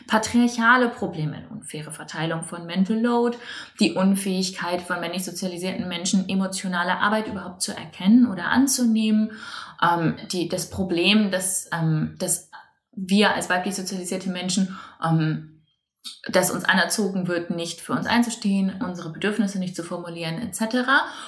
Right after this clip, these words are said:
Und in verschiedenen Varianten natürlich zeigen sich all diese Probleme in unterschiedlichen Familien, aber werden immer als ein ganz individuelles Problem verstanden und als ein Problem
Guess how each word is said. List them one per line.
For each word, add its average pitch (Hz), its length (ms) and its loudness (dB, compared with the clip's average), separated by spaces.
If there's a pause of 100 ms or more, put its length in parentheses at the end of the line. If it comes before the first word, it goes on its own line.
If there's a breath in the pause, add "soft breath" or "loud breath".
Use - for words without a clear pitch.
(140 loud breath)
Und 269 220 4 (320)
in - 440 2
verschiedenen 320 540 6
Varianten 156 680 0
natürlich 370 600 2
zeigen 214 440 4
sich 381 280 -4
all 233 220 4
diese 311 200 2
Probleme 247 380 2
in 254 80 4
unterschiedlichen 220 760 0
Familien, 170 640 2 (360 loud breath)
aber 277 340 4
werden 247 220 4
immer 254 260 4
als 233 180 -2
ein 196 120 4
ganz 247 400 2
individuelles 226 760 2
Problem 185 460 4
verstanden 214 640 0
und 240 260 2
als - 240 -4
ein 202 160 2
Problem 208 640 4